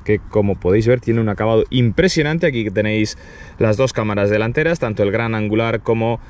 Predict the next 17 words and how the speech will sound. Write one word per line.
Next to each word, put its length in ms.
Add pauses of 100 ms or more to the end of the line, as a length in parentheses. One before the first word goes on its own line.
(120)
la 160
cámara 260
que 80
enfoca 720
de 160
lejos. 440
Fijaos 840
que 80
la 120
terminación 500
es 100
impresionante. 760 (300)
Así 240
es 80
como 220
quedaría 320
colocada 500